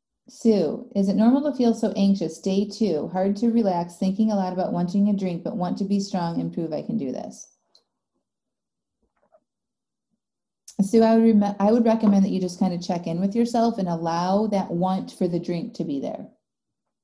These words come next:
Okay? You wanting the drink isn't a problem. I promise. All of you guys, if you want the drink tonight,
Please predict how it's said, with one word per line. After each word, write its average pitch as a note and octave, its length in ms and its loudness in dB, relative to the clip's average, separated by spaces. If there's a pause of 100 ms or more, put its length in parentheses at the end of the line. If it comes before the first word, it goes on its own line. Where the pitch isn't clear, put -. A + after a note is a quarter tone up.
(300)
Okay? F3 500 -4 (480)
You G3+ 360 6
wanting A#3+ 560 6
the G3+ 100 6
drink G3 320 4
isn't F#3 340 0
a D#3 60 -6
problem. - 640 -10 (360)
I F3 40 -6
promise. - 760 -6
All F#3 220 4
of G3+ 100 2
you G3 80 2
guys, D3 280 -2
if F3 140 -4
you B3 180 8
want G#3+ 520 4 (320)
the F#3 200 0
drink F3+ 500 0
tonight, E3+ 520 0